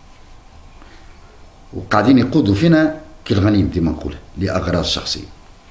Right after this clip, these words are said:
فلان وفلان. هاو صحيح.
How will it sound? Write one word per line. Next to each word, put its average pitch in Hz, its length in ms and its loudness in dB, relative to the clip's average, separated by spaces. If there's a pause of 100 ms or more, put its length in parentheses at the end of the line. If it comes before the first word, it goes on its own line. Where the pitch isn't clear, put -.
(1200)
فلان 80 420 -4
وفلان. - 340 -12 (2250)
هاو 71 100 -6
صحيح. - 320 -12